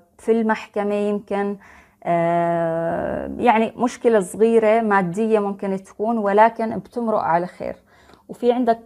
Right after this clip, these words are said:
آه، صحوة روحانية، رح ترجع شوي ل، آه، صلواتك، آه، أدعيتك. عم بشوف الشمس بتشرق على،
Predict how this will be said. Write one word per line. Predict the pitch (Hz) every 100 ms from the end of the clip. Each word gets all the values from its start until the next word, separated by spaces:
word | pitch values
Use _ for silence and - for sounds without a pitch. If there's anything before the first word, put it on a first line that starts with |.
| -
آه، | 190 185
صحوة | 185 - 247 - 208 208 214
روحانية، | 208 208 190 180 185 165 -
رح | 190 -
ترجع | - 226 214 214
شوي | 190 - 196 214 226 220
ل، | 180 175 175 - - _ _ -
آه، | 180 185
صلواتك، | 180 214 214 208 208 214 208 208 -
آه، | 180 175 175 -
أدعيتك. | 185 202 233 226 214 196 202
عم | 170 185
بشوف | 202 240 240
الشمس | - 240 226 226
بتشرق | 185 226 226 - 208 214 -
على، | 160 190 196 196